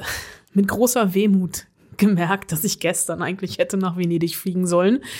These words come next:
zu den Filmfestspielen, die ja jedes Jahr stattfinden, äh, dieses Jahr ohne mich, wegen K und K.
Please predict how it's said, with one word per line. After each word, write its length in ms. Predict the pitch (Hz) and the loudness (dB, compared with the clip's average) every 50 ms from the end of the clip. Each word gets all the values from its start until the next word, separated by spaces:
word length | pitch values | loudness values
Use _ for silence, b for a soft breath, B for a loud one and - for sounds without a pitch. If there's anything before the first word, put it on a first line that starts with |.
| B B B | B B B
zu 120 | - - | 0 4
den 120 | 190 202 190 | 4 4 4
Filmfestspielen, 880 | 196 - 208 214 233 - - 214 208 - - - 208 202 202 214 220 | 2 2 0 0 0 0 -2 -2 0 0 -2 -2 0 -2 0 0 0
die 120 | 214 202 190 | -2 0 2
ja 100 | 185 175 | 2 2
jedes 340 | 175 180 180 175 175 - - | 2 2 0 -2 -2 -4 -4
Jahr 300 | 175 165 160 160 156 160 | -2 -2 0 -2 -2 -4
stattfinden, 800 | - - - 170 170 - - - 208 202 196 - 214 220 220 208 | -4 0 0 0 0 0 -2 0 0 0 0 -2 -4 -4 -2 -2
äh, 220 | - 190 185 185 | 0 0 0 2
dieses 320 | 180 196 208 226 208 196 | 2 2 2 2 2 2
Jahr 160 | 196 190 185 165 | 0 0 0 2
ohne 200 | 180 196 220 220 | 2 2 2 2
mich, 300 | 220 247 262 - - - | 2 0 -2 -2 -4 -4
wegen 280 | 180 185 175 170 170 | -2 -2 -2 -2 -4
K 200 | - - 180 180 175 | 0 4 4 4 4
und 120 | 175 175 175 | 4 0 -4
K. 300 | - 185 170 180 226 | -2 0 2 2 2